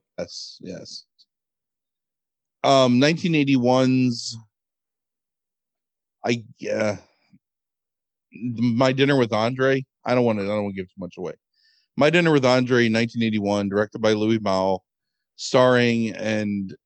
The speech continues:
forgive me if I run out of breath as I go through this expansive cast, Wallace Shawn and Andre Gregory.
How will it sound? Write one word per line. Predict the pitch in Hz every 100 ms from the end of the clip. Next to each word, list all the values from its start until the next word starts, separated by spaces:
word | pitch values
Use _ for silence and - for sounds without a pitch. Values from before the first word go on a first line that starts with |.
| _ _
forgive | 131 120 123
me | 120
if | 107
I | 110
run | 107 110
out | 104
of | 92
breath | 101 98 -
as | 98
I | 101
go | 98 101
through | - 107
this | 95 92 101
expansive | - - 104 - 92
cast, | - 98 90 - - _ _ _ - _ _ _
Wallace | - 110 127 131
Shawn | 127 139 120 120 117 110
and | 110 110
Andre | 107 101
Gregory. | 95 92 90 85